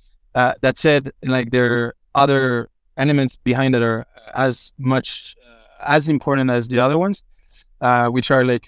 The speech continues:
what are the, the collaterals, like, the external posit-, positivities, uh, uh, that, that are generated by the projects behind. And, and, and so that's why I think, like, uh, you know, even though I understand that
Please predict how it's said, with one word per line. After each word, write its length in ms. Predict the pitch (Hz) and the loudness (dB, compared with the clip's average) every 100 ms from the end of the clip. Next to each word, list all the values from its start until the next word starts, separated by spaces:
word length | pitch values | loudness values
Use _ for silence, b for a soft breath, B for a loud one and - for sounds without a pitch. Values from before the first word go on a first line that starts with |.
| _ | _
what 200 | 135 139 | -4 0
are 180 | 139 131 | 0 2
the, 300 | 127 120 113 | 0 0 -2
the 100 | 120 | -4
collaterals, 800 | - 135 151 131 127 120 120 110 | 0 2 4 2 0 0 0 -2
like, 160 | 120 | -4
the 240 | 113 113 113 _ _ | -2 -6 -6 _ _
external 560 | 135 - 143 139 131 | -6 0 0 2 0
posit-, 440 | - 131 131 123 - _ | 0 -4 -4 -8 -10 _
positivities, 800 | 139 131 123 147 135 123 113 - - | 0 0 0 0 2 2 -2 -6 -8
uh, 120 | 120 113 | -6 -4
uh, 300 | - 113 110 | -4 -2 -2
that, 180 | 113 | -2
that 40 | 123 | 2
are 140 | 117 | 2
generated 540 | 117 123 127 131 123 117 | 2 2 2 2 0 0
by 260 | 117 113 | 0 0
the 80 | 113 | -4
projects 400 | - 139 135 113 | 0 0 0 -2
behind. 240 | 110 110 107 _ _ _ _ _ _ | -4 -10 -14 _ _ _ _ _ _
And, 220 | 117 117 - | -2 -2 -2
and, 180 | 120 120 | -2 -2
and 160 | 127 | -2
so 140 | 120 139 | 0 2
that's 220 | 139 117 | 2 2
why 160 | 151 135 | 0 0
I 40 | |
think, 280 | 160 147 - | 0 -4 -2
like, 260 | 123 117 - _ _ | -4 -4 -12 _ _
uh, 140 | _ _ - | _ _ -6
you 140 | 131 | -2
know, 200 | 123 117 _ | -2 -4 _
even 240 | 131 147 | 0 2
though 160 | 143 165 | 2 2
I 120 | 143 | 2
understand 380 | 135 127 - 135 | 0 -4 -2 -2
that 120 | 123 | -2